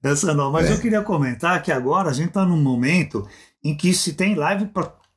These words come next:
Speaker 1: todo lugar, de todos os gostos, né? Live tem muitas. E, e, e realmente eu acho que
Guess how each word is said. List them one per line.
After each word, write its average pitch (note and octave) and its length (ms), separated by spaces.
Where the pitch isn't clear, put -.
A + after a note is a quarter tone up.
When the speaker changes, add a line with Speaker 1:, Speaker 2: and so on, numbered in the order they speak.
Speaker 1:
todo F#3+ 300
lugar, D3+ 500
de D3 120
todos F3+ 500
os D3 160
gostos, D3+ 640
né? C#3 420
Live B2+ 640
tem C#3 240
muitas. F3+ 680
E, E3+ 680
e, D3 60
e D3 40
realmente F#3+ 840
eu E3 200
acho F#3 220
que E3+ 180